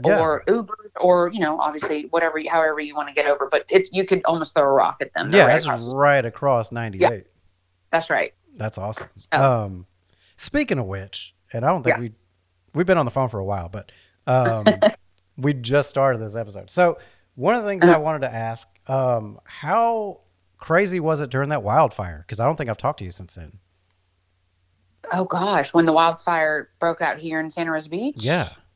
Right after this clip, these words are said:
Speaker 2: It was insane. I mean, it was awful. Um, it took out a lot of area, a, a large portion of Santa Rosa Beach and homes, and it was scary. I mean, it happened fast. It was a
Speaker 1: Yeah.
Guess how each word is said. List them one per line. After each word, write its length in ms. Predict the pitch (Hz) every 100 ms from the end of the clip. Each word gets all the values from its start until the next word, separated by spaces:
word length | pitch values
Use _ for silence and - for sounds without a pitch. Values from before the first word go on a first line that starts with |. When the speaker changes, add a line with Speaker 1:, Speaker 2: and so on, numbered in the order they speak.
| _ _ _ _ _ _ _ _ _ - - - _
Speaker 2:
It 120 | 185
was 120 | 214 208
insane. 680 | 175 - 170 165 117 117 143
I 120 | 160
mean, 120 | 160
it 60 | 151
was 160 | 151 - -
awful. 600 | 135 151 - 98 107 156 165
Um, 380 | 170 160 139 131
it 160 | 180 -
took 280 | - 185 180
out 420 | 170 165 160 -
a 180 | 156 151
lot 640 | 143 151 151 156 160 151 - - - - -
of 480 | 160 156 151 147 139 - 143 _ -
area, 540 | 147 147 175 175 180 180
a, 220 | 156 -
a 20 |
large 540 | 147 160 175 185 180 -
portion 440 | - 180 180 175
of 120 | 156 143
Santa 220 | 165 170
Rosa 240 | 165 151
Beach 500 | 151 156 180 - - -
and 220 | 160 156
homes, 540 | 160 156 170 190 185
and 120 | 165 156
it 100 | 175
was 160 | -
scary. 440 | - 151 202 202 147
I 60 |
mean, 140 | 151 156
it 100 | 143
happened 460 | 156 165 165 147 - - - - -
fast. 560 | 135 151 196 - -
It 100 | 175
was 220 | 175 170
a 40 | 165
Speaker 1:
Yeah. 300 | 156 143